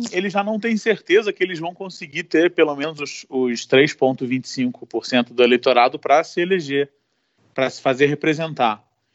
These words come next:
Então, do lado direito do espectro, é, existe essa coligação que ela já co-,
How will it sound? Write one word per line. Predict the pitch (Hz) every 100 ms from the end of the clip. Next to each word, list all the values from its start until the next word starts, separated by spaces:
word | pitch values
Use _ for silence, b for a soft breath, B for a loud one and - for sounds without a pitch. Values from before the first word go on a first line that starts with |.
| _ -
Então, | 120 120 131 127 131 131 123 117 113 107 104 - -
do | 131 151
lado | 151 151 143
direito | 139 135 135 135
do | 131
espectro, | 120 - 160 185 - 117 101 _ _
é, | 127 117 110 104 -
existe | 143 120 156 165 160
essa | 151 -
coligação | 156 143 135 131 135 135
que | 139
ela | 135
já | 127 147
co-, | - 151 151